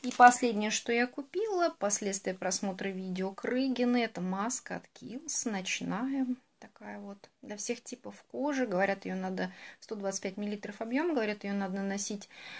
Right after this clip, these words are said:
уже, если нанёс, салфеткой промокнул, и потом уже и крем вроде как не нужен. Вот, на ночь, естественно. <clears throat> Можно применять курсом, можно применять, когда вздумается, ну, как-то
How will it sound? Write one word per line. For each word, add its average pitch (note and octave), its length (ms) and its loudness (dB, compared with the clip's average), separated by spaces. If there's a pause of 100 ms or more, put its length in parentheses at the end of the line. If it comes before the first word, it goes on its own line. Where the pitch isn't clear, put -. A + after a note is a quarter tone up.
(140)
уже, F#3+ 200 -8
если G3 220 -4
нанёс, C#4 340 4
салфеткой - 680 0
промокнул, G#3 500 -2
и - 40 4
потом A3 320 -6
уже G3 180 -6
и F#3 60 -12
крем F3 300 -4
вроде E3+ 200 -8
как - 260 -10
не F3 80 -8
нужен. F3+ 460 -10 (180)
Вот, F#3 440 -12 (120)
на F#3 200 -6
ночь, F3 220 -8
естественно. B3+ 640 -4 (260)
<clears throat> - 300 -6
Можно A3 680 10 (140)
применять A#3+ 680 8
курсом, D4+ 640 6
можно G#3 500 6
применять, F#3+ 580 0
когда F#3 580 2 (420)
вздумается, B3 1040 2 (100)
ну, B3 140 -4
как-то - 380 -6